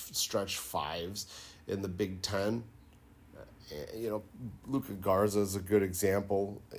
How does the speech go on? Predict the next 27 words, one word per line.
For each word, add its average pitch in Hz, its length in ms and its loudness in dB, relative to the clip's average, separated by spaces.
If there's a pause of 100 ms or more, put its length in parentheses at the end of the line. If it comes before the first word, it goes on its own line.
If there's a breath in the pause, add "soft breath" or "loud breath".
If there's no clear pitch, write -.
You 87 80 -4
know, 73 100 -2
he's, 90 580 -6 (640)
for 95 180 -2
the 85 60 -2
first 95 400 -2
two 113 180 2
years 95 340 0
of 90 60 -2
his 87 140 -4
career, 95 320 0
he 90 60 2
was 85 140 -2
kinda 87 220 0
like 85 160 -2
a 87 60 -8
banger, 90 600 -2
and, 85 200 -6
and 82 220 -6
then, 87 320 -6 (400 loud breath)
you 82 80 -4
know, 73 80 -2
the 85 160 -4
last 95 360 -2
two 113 180 2
years 98 480 0
when, 85 300 -4